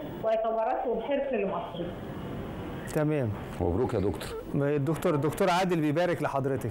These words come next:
Speaker 2: شكرًا جزيلًا، شكرًا لحضرتك. احنا يعني كده قدرنا نضيف إضافة جديدة، وأحيانًا بشكر حضرتك على هذا اللقاء أيضًا.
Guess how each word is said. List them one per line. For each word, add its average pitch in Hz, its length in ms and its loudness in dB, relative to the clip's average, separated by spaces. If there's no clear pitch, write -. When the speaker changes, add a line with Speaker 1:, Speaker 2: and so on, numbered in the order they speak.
Speaker 2:
شكرًا 170 340 0
جزيلًا، 135 520 2
شكرًا 143 340 0
لحضرتك. 120 540 -2
احنا 131 420 0
يعني 131 260 0
كده 135 540 0
قدرنا 135 380 0
نضيف 131 500 0
إضافة 131 400 0
جديدة، 139 440 0
وأحيانًا 139 420 0
بشكر 135 320 0
حضرتك 127 540 -2
على 117 440 0
هذا 123 220 0
اللقاء 117 400 -2
أيضًا. 131 320 0